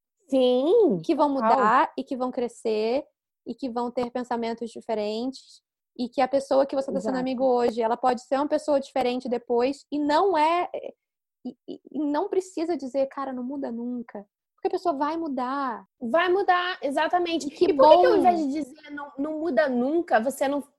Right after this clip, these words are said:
Speaker 1: fica, tipo, orgulhoso das mudanças? Porque você pode ficar orgulhoso do fato do seu amigo tá mudando. Porque se seu amigo tá mudando, seu amigo tá evoluindo, sabe?
Speaker 2: Exato.
Speaker 1: Então, que tal, ao invés de, de querer que o amigo não mude nunca,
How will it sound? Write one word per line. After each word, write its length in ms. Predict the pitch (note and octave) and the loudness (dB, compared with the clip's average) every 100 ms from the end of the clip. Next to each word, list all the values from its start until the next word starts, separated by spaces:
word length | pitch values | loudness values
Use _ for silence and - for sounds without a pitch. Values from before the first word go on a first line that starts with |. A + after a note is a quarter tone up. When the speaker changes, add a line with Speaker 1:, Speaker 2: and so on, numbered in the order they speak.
| _ | _
Speaker 1:
fica, 240 | D#4+ D#4 | -2 0
tipo, 580 | D4+ - - D4+ C#4 - _ _ | -2 -8 -4 -2 -2 -4 _ _
orgulhoso 600 | C4 C4 E4 D#4+ G#4+ F4+ | 0 2 0 2 2 0
das 160 | A#3+ G#3+ | -2 0
mudanças? 760 | A3 F#3+ E3+ D#3 - E3+ _ - | -2 -2 -4 -8 -16 -18 _ -20
Porque 160 | A#3+ | -8
você 120 | D#4+ - | -6 -2
pode 300 | F4+ G4+ - | 0 0 0
ficar 160 | F4+ | -2
orgulhoso 440 | E4+ E4+ D4+ E4 C4+ | -2 0 2 2 0
do 80 | |
fato 200 | C#4 D4 | -6 -8
do 60 | - | -8
seu 120 | - | -4
amigo 220 | D4+ C#4+ - | -2 -2 -4
tá 80 | C#4+ | -6
mudando. 520 | C4+ A3 B3 C#4+ G3 | 0 2 2 0 -4
Porque 200 | A#3+ C#4 | -6 -10
se 120 | C4 | -4
seu 80 | F#4+ | -2
amigo 200 | D#4 A#3 | -2 -2
tá 80 | A3 | -6
mudando, 300 | G3 G3 A#3+ | -4 -4 -6
seu 160 | B3 | -6
amigo 220 | A3+ A#3 | -6 -6
tá 80 | B3 | -8
evoluindo, 760 | B3 B3 C4+ E4 C#4 C#4+ A3 G3 | -6 -4 -4 -6 -6 -4 -4 -6
sabe? 560 | G#3 F#3 E3+ D#3+ E3 - _ | -4 -2 0 -4 -10 -14 _
Speaker 2:
Exato. 320 | G#3 G3 G3+ F#3+ | -20 -16 -14 -6
Speaker 1:
Então, 320 | B3 F4+ F#4+ - _ _ _ _ _ _ | 0 2 2 -2 _ _ _ _ _ _
que 120 | - G4 | 0 2
tal, 420 | C#4+ A#3+ D#4 C4 | 2 2 2 2
ao 160 | B3 | 0
invés 340 | A#3+ A#3 C4 A3 | 2 2 2 0
de, 160 | A3+ G#3+ | -6 -6
de 160 | G3 A3+ | -6 -4
querer 340 | B3 A#3 C4+ | 0 2 0
que 100 | C4+ | -4
o 60 | C#4 | -4
amigo 280 | A3+ A3+ A3 | -2 -2 -2
não 140 | G#3+ | -4
mude 360 | A3+ A3+ G3+ G#3 | -4 -4 -4 -4
nunca, 640 | G#3 A#3+ D4+ - F#3 | -2 -4 -4 -4 -4